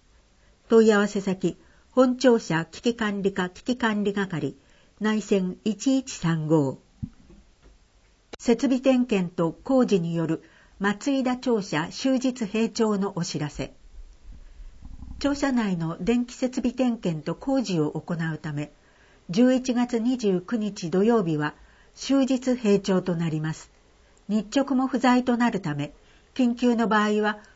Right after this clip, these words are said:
本庁までご連絡ください。問い合わせ先、松井田庁舎、松井田振興課管理係、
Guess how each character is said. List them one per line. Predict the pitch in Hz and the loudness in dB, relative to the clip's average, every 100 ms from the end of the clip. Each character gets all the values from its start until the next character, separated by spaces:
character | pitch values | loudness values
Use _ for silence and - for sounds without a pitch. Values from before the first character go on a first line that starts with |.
| _ | _
本 | 302 285 | 0 0
庁 | 269 208 175 | 0 0 2
ま | 185 | 0
で | 180 | 0
ご | 151 160 | 0 0
連 | 156 147 | 0 -2
絡 | 151 - | -6 -8
く | 151 | -8
だ | 147 | -8
さ | - 151 | -6 -8
い。 | 127 - _ _ _ _ - | -8 -12 _ _ _ _ -4
問 | 214 208 | 0 2
い | |
合 | 196 | 0
わ | 190 | -2
せ | 190 | -6
先、 | 185 170 160 - _ _ - | -10 -8 -8 -10 _ _ -4
松 | 214 - 262 | -4 0 0
井 | |
田 | 247 240 | 0 -2
庁 | 240 220 | 0 -2
舎、 | 196 - 156 - _ - | -2 -4 -8 -10 _ -8
松 | 190 196 - | -4 -4 0
井 | 254 240 | 0 0
田 | 240 | -2
振 | - 220 208 | -2 -6 -2
興 | 214 202 | 2 2
課 | 202 185 180 - | 2 -2 -4 -6
管 | 226 220 | -4 -2
理 | 208 | -2
係、 | 208 190 156 135 | -2 -4 -6 -8